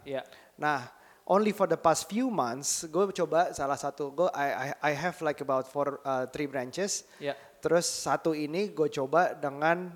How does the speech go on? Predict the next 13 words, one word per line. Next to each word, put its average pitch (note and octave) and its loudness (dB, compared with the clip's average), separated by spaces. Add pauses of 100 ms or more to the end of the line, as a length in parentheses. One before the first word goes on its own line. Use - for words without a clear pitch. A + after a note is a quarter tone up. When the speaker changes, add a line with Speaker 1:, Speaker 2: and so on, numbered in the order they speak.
(720)
Speaker 2:
pindah D#3 2
ke E3 -2
coworking C3+ -4
space, - -8
Speaker 1:
Hmm. D3+ -12
Speaker 2:
which C#3+ -4
is G#3 0 (560)
ada E3+ 2
beberapa E3+ 8
elemen D#3 0
cost - -2
yang D3 -4
di-share. C3 0